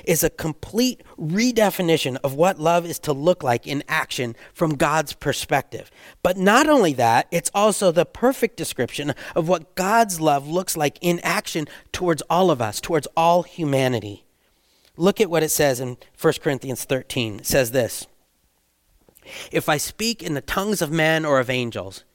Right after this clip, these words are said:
but do not have love, I am only a resounding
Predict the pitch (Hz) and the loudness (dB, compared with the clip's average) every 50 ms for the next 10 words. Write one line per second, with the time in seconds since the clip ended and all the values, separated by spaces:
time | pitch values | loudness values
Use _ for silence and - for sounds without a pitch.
0 | _ _ _ _ _ _ _ _ _ _ _ - 135 127 - 143 151 147 147 165 | _ _ _ _ _ _ _ _ _ _ _ 0 0 0 0 -2 -2 0 2 2
1 | 175 202 202 - 202 196 180 160 139 123 113 101 92 104 104 - - 139 131 131 | 2 0 0 0 0 2 0 0 -2 -2 -4 -4 -4 -6 -10 -10 -6 -4 -2 -2
2 | 120 127 - 151 151 165 165 165 160 - 135 120 120 120 110 - 135 139 143 147 | -4 -4 -2 -2 0 0 0 0 -2 -2 -4 -2 -2 -2 0 0 0 -2 -2 -4
3 | 147 147 139 147 143 | -6 -6 -8 -8 -12